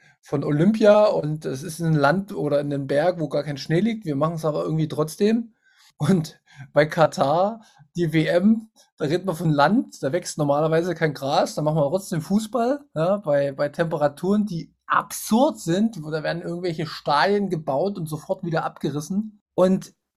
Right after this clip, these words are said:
ich weiß, dass es jetzt wieder wahrscheinlich nicht zu hundert Prozent in Verbindung steht, aber für mich steht das alles,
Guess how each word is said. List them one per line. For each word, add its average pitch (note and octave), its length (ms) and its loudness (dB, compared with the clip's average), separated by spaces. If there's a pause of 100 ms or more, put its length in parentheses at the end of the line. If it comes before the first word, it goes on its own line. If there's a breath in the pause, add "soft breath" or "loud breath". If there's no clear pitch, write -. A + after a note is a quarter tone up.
ich E3+ 180 0
weiß, F#3 320 4
dass F3 180 -12
es D#3+ 160 -10
jetzt F3 220 -6
wieder F3 380 6
wahrscheinlich E3 560 -2
nicht G#3+ 420 -2
zu E3+ 140 -4
hundert F3+ 300 0
Prozent D#3+ 340 -6
in E3 100 -6
Verbindung D#3 440 -2
steht, D3+ 240 -8
aber C#3+ 200 -6
für C#3 120 -8
mich - 260 -6
steht D#3 380 -8
das D3+ 240 -10
alles, F3 520 -6